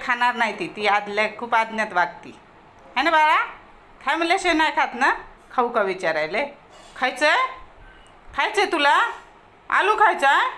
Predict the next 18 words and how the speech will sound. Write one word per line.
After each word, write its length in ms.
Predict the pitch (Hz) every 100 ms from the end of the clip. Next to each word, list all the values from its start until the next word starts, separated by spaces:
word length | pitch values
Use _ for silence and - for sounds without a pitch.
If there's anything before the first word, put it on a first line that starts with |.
| -
नाका 260 | 277 311 453
नवाज 260 | 440 339 330
गेले. 180 | 285
आलू 240 | 262 311 403
कुठे? 440 | 427 427 427 427 - - - - - -
आलू 260 | - 320 440
कुठे? 560 | 440 440 320 - - - - - - - -
जाऊ 160 | 311
दे, 140 | 302 285
त्या 100 | 254
शेराला 340 | - 269 262
देऊन 200 | 233 233
टाकते 240 | 226 208 185
आलू. 280 | 165 170 139 - - - - - - - - - - 226
माऊ 200 | 311 370
कुठे 200 | 415 415
आहे 80 |
माऊ? 220 | 370 349